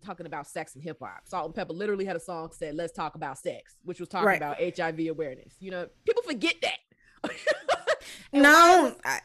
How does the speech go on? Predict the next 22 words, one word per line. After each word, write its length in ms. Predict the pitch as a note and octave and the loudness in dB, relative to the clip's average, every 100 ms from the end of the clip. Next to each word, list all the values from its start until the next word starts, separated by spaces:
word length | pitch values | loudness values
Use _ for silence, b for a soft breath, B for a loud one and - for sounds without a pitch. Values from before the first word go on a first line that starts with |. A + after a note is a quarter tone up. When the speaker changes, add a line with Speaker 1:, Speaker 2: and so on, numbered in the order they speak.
| _ - | _ -8
Speaker 1:
and 160 | C4 | -4
why 100 | G3 | -2
Speaker 2:
yeah. 60 | D#4 | -2
Speaker 1:
it 40 | |
was 120 | E4+ D4+ | -4 -8
such 120 | D#4+ | -12
a 40 | |
controversial 680 | B3+ D#4 D#4 D4 C#4 F4+ E4+ | -10 -10 -8 -6 -6 -6 -12
thing. 420 | - G#4 A#4+ C#4 D3+ | -12 -10 -8 -10 -6
Like, 240 | C4+ C4+ | -6 -6
you, 160 | E4 E4 | -8 -6
like, 180 | A#3+ | -8
you're 160 | C4 D4 B3+ | -8 -8 -6
openly 480 | D#4+ E4 D4+ C#4+ | -8 -10 -14 -14
talking 420 | B3+ C4+ B3 B3 A#3 | -14 -12 -12 -12 -12
about 520 | G3+ G3 F3+ E3+ E3 - | -8 -6 -6 -8 -12 -10
the 80 | F3+ G3 | -10 -8
H 220 | G3+ G#3 | -10 -8
I 180 | F#3+ F#3 | -10 -10
V 300 | F3+ F3+ - | -12 -16 -10
aids 360 | F3+ A3 A3+ | -8 -8 -8
epidemic 720 | E3+ F3 D#3+ C3+ A#2 _ _ | -8 -8 -12 -16 -20 _ _